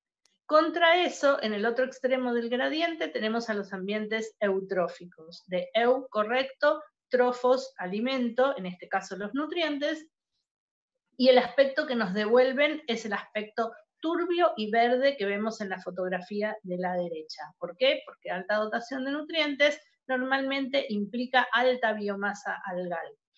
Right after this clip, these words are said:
y esa alta biomasa algal da lugar a una comunidad rica y compleja.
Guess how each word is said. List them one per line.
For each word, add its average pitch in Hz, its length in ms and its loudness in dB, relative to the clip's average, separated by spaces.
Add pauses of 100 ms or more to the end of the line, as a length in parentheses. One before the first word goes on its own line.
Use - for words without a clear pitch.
(140)
y 190 120 0
esa 208 160 0
alta 262 420 0
biomasa 262 540 -4
algal 302 380 -2 (420)
da - 120 4
lugar 277 520 4
a 220 120 2
una 233 260 2
comunidad 208 720 0 (220)
rica 294 520 0 (140)
y 196 80 -10
compleja. 185 800 -4